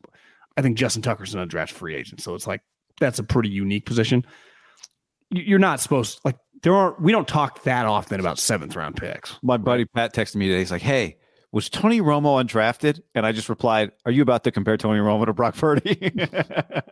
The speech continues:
Speaker 2: And I was like, "Yes, Tony Romo was undrafted. Yes." <laughs>
Speaker 1: Yeah. Tony's bigger and stronger and fast, you know.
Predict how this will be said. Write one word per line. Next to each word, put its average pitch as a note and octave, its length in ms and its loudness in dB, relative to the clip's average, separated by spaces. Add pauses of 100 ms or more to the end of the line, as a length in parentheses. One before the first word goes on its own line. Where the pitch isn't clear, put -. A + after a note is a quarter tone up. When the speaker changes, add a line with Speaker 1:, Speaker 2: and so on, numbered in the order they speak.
(840)
Speaker 2:
And C#3 80 0
I C#3 60 4
was C3+ 80 0
like, A#2+ 160 0
"Yes, A#2+ 320 0
Tony A#2 220 0
Romo A2+ 300 0
was A#2 120 0
undrafted. G#2 580 0
Yes." G#2 480 -2
<laughs> - 580 -16
Speaker 1:
Yeah. - 140 -12 (600)
Tony's F3 280 2
bigger G2 400 0
and F2 100 -6
stronger F2 440 -4
and E2+ 120 -6
fast, - 380 -6
you E2 140 -14
know. A#1+ 120 -14